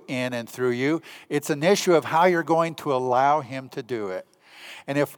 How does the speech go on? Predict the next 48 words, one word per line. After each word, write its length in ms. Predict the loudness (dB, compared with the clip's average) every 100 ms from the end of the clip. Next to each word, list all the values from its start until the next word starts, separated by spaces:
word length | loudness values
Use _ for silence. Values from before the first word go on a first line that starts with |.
| 6
all 300 | 10 10 8
the 180 | 6 6
other 220 | 6 2
stuff 640 | -2 4 6 8 6 0 -4
of 160 | -2
life 520 | 2 6 6 4 -2 -8
gets 220 | -6 -6
in 120 | -6
the 80 | 0
way 340 | 4 4 4
of 160 | 0 -4
the 80 | -10
fruit 320 | -2 0 0
of 80 | -2
the 80 |
Spirit 480 | -8 -6 -2 -2 -4
flowing 480 | -4 2 2 2 -4
through 300 | -6 0 2
you, 280 | 2 -2 -4 -8 -20 -20
then 680 | -6 2 4 6 6 4 0 -14 -6
you're 220 | -4 2
not 320 | 4 4 2
being 240 | -2 -2
as 120 | -6 -8
effective 540 | -4 0 0 -2 -10
for 140 | -10
the 100 | -10
kingdom. 460 | -8 -8 -6 -6 -4
And 80 | 2
that 180 | 2 2
means 240 | -6 -4
that 100 | -2
a 60 | 4
lot 260 | 6 6
of 120 | 4
times 340 | 2 0 0 0
we 80 | 0
have 160 | 0
to 80 | -4
throw 320 | -6 0 2
away 300 | 4 2 4
our 200 | 4 4
own 320 | 2 -2 -4
wants, 380 | 2 2 2 -2
desires, 800 | -8 -2 2 4 4 0 -4 -10 -16 -20 -4
our 160 | -2 0
own 180 | 2 0
agendas, 760 | -2 -2 -2 0 0 0 -2